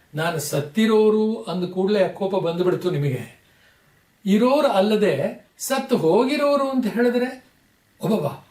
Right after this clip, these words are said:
ಅದು ಇನ್ನೂ ಹೆಚ್ಚು ಕೋಪಕ್ಕೆ ಕಾರಣವಾಗಿರುತ್ತೆ. ನಿಮ್ಮನ್ನ ಸತ್ತಿರೋರು ಅನ್ನೋದರಲ್ಲಿ ಒಂದು ಅರ್ಥ ಇದೆ, ಸತ್ತು ಹೋಗಿರೋರು ಅನ್ನೋದ್ರಲ್ಲಿ ಒಂದು ಅರ್ಥ ಇದೆ.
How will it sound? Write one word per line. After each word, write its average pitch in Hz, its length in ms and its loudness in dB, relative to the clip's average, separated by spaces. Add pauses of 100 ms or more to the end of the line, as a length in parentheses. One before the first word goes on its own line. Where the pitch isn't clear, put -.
ಅದು 170 160 -4
ಇನ್ನೂ 277 220 -2
ಹೆಚ್ಚು 233 300 4
ಕೋಪಕ್ಕೆ 208 400 -4
ಕಾರಣವಾಗಿರುತ್ತೆ. 147 760 -2 (400)
ನಿಮ್ಮನ್ನ 175 360 -2 (380)
ಸತ್ತಿರೋರು 190 960 2
ಅನ್ನೋದರಲ್ಲಿ 185 800 -2
ಒಂದು 165 320 0
ಅರ್ಥ 139 260 -2
ಇದೆ, 180 640 -2
ಸತ್ತು 196 320 -2
ಹೋಗಿರೋರು 254 800 2
ಅನ್ನೋದ್ರಲ್ಲಿ 226 360 -2
ಒಂದು 190 220 -4
ಅರ್ಥ 143 260 -6
ಇದೆ. 139 420 -6